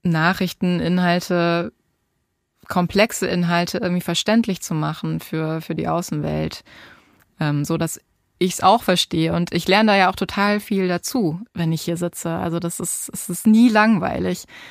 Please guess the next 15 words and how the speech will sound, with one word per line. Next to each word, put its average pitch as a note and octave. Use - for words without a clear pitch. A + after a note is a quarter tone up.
Und E3+
man, E3
ähm, D#3+
man F3
bereichert E3+
sich -
hier D#3+
eigentlich E3+
auch -
gegenseitig. F3
Und, D#3
äh, D#3+
also D#3+
das D#3
ist -